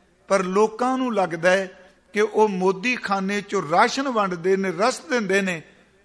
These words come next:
ਪਰ ਮੈਂ ਉਹਨਾਂ ਦੇ ਚਰਨਾਂ ਨਾਲ ਜੁੜ ਕੇ ਵੇਖਿਆ ਹੈ, ਉਹ ਰੱਬ ਦੇ ਘਰ ਦੀਆਂ ਕੁੰਜੀਆਂ ਉਹਨਾਂ ਕੋਲ ਨੇ, ਜਿਹੜਾ ਭਾਵਨਾ ਵਾਲਾ ਜਾਂਦਾ, ਉਹਨੂੰ ਨਾਮ ਦਾ ਖਜ਼ਾਨਾ ਬਖਸ਼ ਦਿੰਦੇ ਨੇ।"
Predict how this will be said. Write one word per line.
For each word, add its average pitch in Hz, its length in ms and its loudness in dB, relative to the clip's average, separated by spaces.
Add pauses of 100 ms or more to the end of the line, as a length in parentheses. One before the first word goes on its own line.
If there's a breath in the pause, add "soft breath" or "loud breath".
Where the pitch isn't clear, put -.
ਪਰ 180 140 2
ਮੈਂ 170 240 -4
ਉਹਨਾਂ 190 420 -4
ਦੇ 170 140 -4
ਚਰਨਾਂ 165 520 -4
ਨਾਲ 185 160 -4
ਜੁੜ 151 260 -6
ਕੇ 175 160 -8
ਵੇਖਿਆ 165 380 -4
ਹੈ, 220 140 -4 (520 loud breath)
ਉਹ 170 100 -4
ਰੱਬ 160 320 -2
ਦੇ 165 160 -4
ਘਰ 160 300 -2
ਦੀਆਂ 135 300 -10
ਕੁੰਜੀਆਂ 170 500 -8
ਉਹਨਾਂ 185 300 -4
ਕੋਲ 170 260 -6
ਨੇ, 214 180 -6 (400 soft breath)
ਜਿਹੜਾ 170 240 0
ਭਾਵਨਾ 147 580 -2
ਵਾਲਾ 180 260 0
ਜਾਂਦਾ, 151 380 -2
ਉਹਨੂੰ 185 320 -4
ਨਾਮ 151 320 -2
ਦਾ 151 140 -2
ਖਜ਼ਾਨਾ 131 460 -4
ਬਖਸ਼ 120 280 -8
ਦਿੰਦੇ 113 280 -14
ਨੇ।" - 140 -20